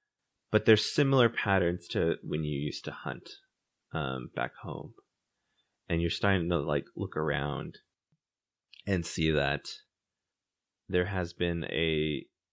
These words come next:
there was, like, this larger be-, this, the beast with this big paws was running away, and whoever was running away in the similar direction was covering their tracks, 'cause they don't look like they were chasing after a smaller animal.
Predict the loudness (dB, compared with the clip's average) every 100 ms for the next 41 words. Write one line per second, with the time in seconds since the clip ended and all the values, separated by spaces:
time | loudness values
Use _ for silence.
0 | _ _ _ _ _ _ -2 0 0 -2
1 | -8 -8 -8 -8 -18 _ _ _ _ _
2 | _ _ _ _ 0 0 0 -6 0 4
3 | 4 2 -2 -4 -4 -12 -6 -6 -6 -16
4 | -8 -4 -6 _ -2 -2 -2 -4 -4 -2
5 | -4 -4 -6 -6 -4 -4 -8 -12 _ _
6 | _ _ _ _ _ _ _ -2 0 0
7 | -8 -10 0 0 0 -2 0 0 -2 -2
8 | 0 0 -2 -4 -6 -4 -4 -4 -4 -4
9 | -4 -6 -6 -6 -4 -2 0 2 0 0
10 | -4 -4 -6 -12 _ -10 -10 -4 -2 0
11 | -2 -6 -8 -10 -8 -8 -12 -20 -20 -20
12 | _ _ _ _ _ _ _ _ _ _
13 | -8 0 4 4 4 2 2 2 2 2
14 | 0 0 -2 -2 -4 -8 -6 -6 -6 -10
15 | -8 -6 -6 -6 -6 -6 -8 -10